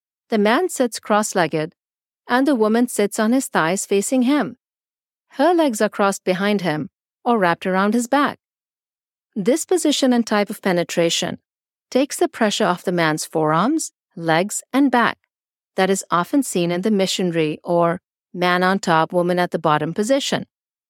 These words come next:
It also opens up the woman's clitoris, and the friction as she rubs against the man will help stimulate it, leading to much more pleasure and a higher chance of orgasm for her.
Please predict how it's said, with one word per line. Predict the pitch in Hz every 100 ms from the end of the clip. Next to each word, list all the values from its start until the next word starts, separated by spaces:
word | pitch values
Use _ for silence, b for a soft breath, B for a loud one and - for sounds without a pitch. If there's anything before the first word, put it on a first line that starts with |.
| _ _ _ _ -
It | 214
also | 220 294 320 370
opens | 233 226 254 233
up | 196 -
the | 196
woman's | 175 175 -
clitoris, | - 180 190 156 - - - _ _ _ _ _
and | 220 220
the | 277
friction | - 330 - 370
as | 294 262
she | 277
rubs | 226 208 208
against | 208 208 196 -
the | 175
man | 175 160 - - _ _
will | 175
help | 160 156 -
stimulate | - 165 190 262 220
it, | 165 - _ _ _ _
leading | 185 170 160
to | 165 151
much | 147 143 -
more | 247
pleasure | 320 285 262 254 247 254 - _ _
and | 311 349
a | 320
higher | 214 185 170
chance | - 185 165 -
of | 202 -
orgasm | 208 311 330 285 208
for | 185 -
her. | 170 -